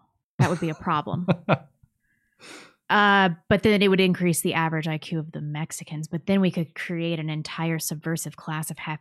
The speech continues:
Speaker 1: Mexicans, half Jews. <sighs> I need to think about this.
Speaker 2: <laughs> Okay. I, I d-, well, I don't know which one I would want, but I do know I wanna see the experiment of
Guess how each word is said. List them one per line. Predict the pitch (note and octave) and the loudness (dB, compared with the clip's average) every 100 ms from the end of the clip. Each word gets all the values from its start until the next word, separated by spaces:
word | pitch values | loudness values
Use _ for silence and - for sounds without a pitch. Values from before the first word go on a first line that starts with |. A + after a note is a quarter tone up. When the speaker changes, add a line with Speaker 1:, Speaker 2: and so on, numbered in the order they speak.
| - | -8
Speaker 1:
Mexicans, | D3+ - - D#3 | -8 -8 -8 -10
half | - D3+ | -10 -14
Jews. | - E3 D#3 - _ _ _ _ _ _ _ | -10 -10 -10 -14 _ _ _ _ _ _ _
<sighs> | - - - - _ _ _ _ - | -20 -16 -16 -18 _ _ _ _ -4
I | |
need | F#3 | -2
to | E3 | -2
think | E3 D#3+ | -6 -12
about | - - | -14 -20
this. | F3+ - - - - | -14 -4 -4 -4 -10
Speaker 2:
<laughs> | - | 0
Okay. | D#3 - - G2 - - - - - | 0 0 -4 -4 -6 -16 -14 -12 -4
I, | C#3+ F#3+ F#3+ | 2 2 2
I | D#3+ | 2
d-, | G#3 G3+ - - - _ _ - | 2 0 -10 -18 -20 _ _ 2
well, | E3 E3 - _ - | 4 4 0 _ 2
I | G3+ | 4
don't | C4+ D#3+ | 4 6
know | D#3+ E3+ | 8 8
which | D#3+ D3 C#3+ | 8 6 4
one | C3+ D3 C#3+ | 6 6 6
I | B2 | 4
would | B2 A2 | 2 2
want, | G2 A2 B2+ F#2 F#2 | 2 4 4 2 0
but | A#2 B2+ | 2 4
I | C3+ | 6
do | C#3 D3+ | 4 4
know | G3 E3+ D3 | 4 4 4
I | |
wanna | C3 C#3+ C#3 | 4 2 2
see | - | 2
the | C#3+ C3+ | 4 2
experiment | B2 - - B2+ B2+ A#2 G#2 G#2+ | 0 -2 -2 -2 0 2 0 2
of | G#2+ G2+ F#2+ | 2 2 -2